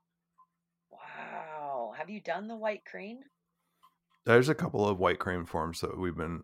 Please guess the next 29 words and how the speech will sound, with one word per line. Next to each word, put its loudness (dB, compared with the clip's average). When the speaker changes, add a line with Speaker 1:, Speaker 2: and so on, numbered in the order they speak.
Speaker 2:
working -4
on. -2
There's, -8
um, -2
there's -6
three 6
different, 0
uh, 0
white 4
crane 0
forms, -2
uh, -2
that -2
the -4
brown -4
belts -4
are 0
reviewing -2
right -4
now. -4
So -4
I've -4
been, -10
um, -6
reviewing -6
those -8
with -10
them. -4
Speaker 1:
Wow. -20